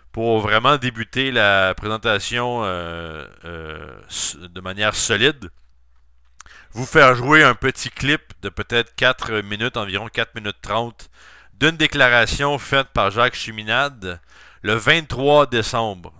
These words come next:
donc environ deux semaines. Bon, bonjour à tous.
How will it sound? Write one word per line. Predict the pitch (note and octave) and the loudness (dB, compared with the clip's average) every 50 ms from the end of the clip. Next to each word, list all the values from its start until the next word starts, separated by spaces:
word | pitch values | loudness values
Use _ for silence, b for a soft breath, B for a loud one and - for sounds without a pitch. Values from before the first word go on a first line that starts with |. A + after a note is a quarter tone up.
| - - | -14 -12
donc | F#2+ G2 G2+ G2 | -10 -8 -6 -6
environ | G2 F#2 G2 G2+ A2 A2 | -4 -4 -2 -2 -4 -4
deux | G#2 G2 A#2 B2 B2 | -4 -2 -2 0 0
semaines. | A#2 - - A#2+ A#2 A#2 A#2+ A#2 G#2+ F#2+ E2+ D#2+ b b b b b b b - - - _ _ _ _ _ - - - - - | -2 -4 -4 -2 -2 -2 -2 -4 -10 -14 -14 -16 b b b b b b b -20 -20 -20 _ _ _ _ _ -20 -20 -20 -2 4
Bon, | - D3+ F#3 E3 | 6 6 6 6
bonjour | D3 D3 D3 B2 D#3+ E3 | 6 4 6 8 8 8
à | D#3 D3+ | 8 8
tous. | - D#3+ F#3+ F#3+ - - - - - - | 8 6 4 4 4 0 0 -2 -4 -8